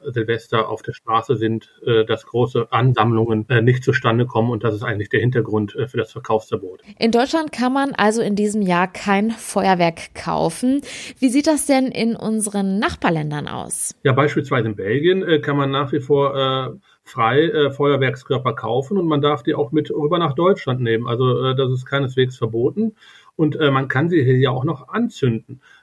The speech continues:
Speaker 1: Äh, halt nur nicht in, äh, bestimmten Bereichen, äh,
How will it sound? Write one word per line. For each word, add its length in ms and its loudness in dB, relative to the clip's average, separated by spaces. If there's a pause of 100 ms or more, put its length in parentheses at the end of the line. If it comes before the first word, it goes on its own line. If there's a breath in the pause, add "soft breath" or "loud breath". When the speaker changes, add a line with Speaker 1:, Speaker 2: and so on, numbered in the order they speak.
(100)
Speaker 1:
Äh, 100 -2
halt 220 2
nur 180 4
nicht 280 0
in, 460 2
äh, 200 6
bestimmten 440 0
Bereichen, 760 0 (120)
äh, 200 -2